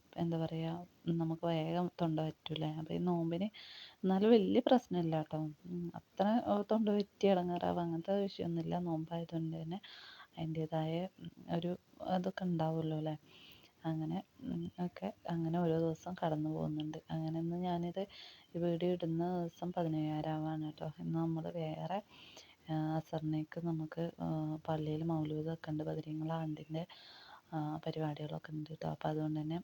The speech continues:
ഉം, പത്തിരി ലേശം കൂടി ഉണ്ടാക്കണം. പള്ളി, പ-, പള്ളിക്ക് വേണ്ടിയിട്ട് പള്ളിക്ക് കൊടുത്തയക്കണം.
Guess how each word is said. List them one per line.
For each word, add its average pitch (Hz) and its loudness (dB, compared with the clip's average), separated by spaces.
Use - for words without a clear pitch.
ഉം, 160 -2
പത്തിരി - -6
ലേശം 165 -2
കൂടി 160 -2
ഉണ്ടാക്കണം. 156 -2
പള്ളി, 165 -8
പ-, 170 -2
പള്ളിക്ക് 160 2
വേണ്ടിയിട്ട് 170 2
പള്ളിക്ക് 160 -2
കൊടുത്തയക്കണം. 165 -2